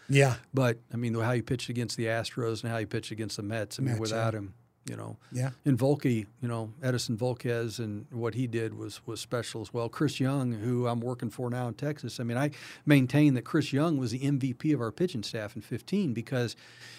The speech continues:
Speaker 2: he was a starter, he closed out games, he pitched middle relief. Um,
Speaker 1: He
Speaker 2: you know,
Speaker 1: did anything you wanted
Speaker 2: he
Speaker 1: him
Speaker 2: did.
Speaker 1: to do.
Speaker 2: He did. In New York, he, you know, he, he won the game in New York for us. He pitched, uh,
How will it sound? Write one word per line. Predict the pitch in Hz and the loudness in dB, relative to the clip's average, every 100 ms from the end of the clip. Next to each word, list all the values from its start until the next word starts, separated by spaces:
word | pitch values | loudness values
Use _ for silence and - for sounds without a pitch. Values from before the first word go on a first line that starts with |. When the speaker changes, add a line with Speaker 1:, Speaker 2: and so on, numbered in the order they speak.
| - | -6
Speaker 2:
he | - 160 | 6 8
was | 120 | 6
a | |
starter, | 107 - 151 147 147 143 | 0 4 6 6 4 0
he | 123 | -4
closed | 123 143 135 117 | -4 0 0 0
out | 123 117 | -4 -2
games, | 135 139 143 127 | -2 0 0 -2
he | 123 | -4
pitched | 143 123 127 | -4 -4 -4
middle | 123 120 | -2 -2
relief. | 113 110 143 151 147 - - _ _ | -2 0 4 4 2 -8 -20 _ _
Um, | 131 123 117 113 104 120 | -2 0 2 0 -2 4
Speaker 1:
He | 139 | 6
Speaker 2:
you | |
know, | 180 | 10
Speaker 1:
did | 180 | 10
anything | 165 175 160 143 | 10 8 8 8
you | 143 | 8
wanted | 165 160 | 10 10
Speaker 2:
he | 151 | 12
Speaker 1:
him | 147 | 12
Speaker 2:
did. | 160 | 10
Speaker 1:
to | |
do. | 123 143 | 8 8
Speaker 2:
He | - | 10
did. | 147 135 | 8 6
In | 131 123 | 2 4
New | |
York, | 123 147 160 156 | 6 6 4 2
he, | 156 151 | 0 0
you | 143 | -2
know, | 135 | 0
he, | 123 | -2
he | 120 120 | -2 -2
won | 123 135 135 | 0 0 0
the | |
game | 123 135 127 | 0 0 0
in | 120 | 2
New | |
York | 120 143 151 | 2 0 -2
for | - 147 139 | -2 -2 0
us. | 127 | -2
He | - 104 | -4 -4
pitched, | - - 143 - 135 | -4 -2 -2 -2 -2
uh, | 117 110 | -2 -2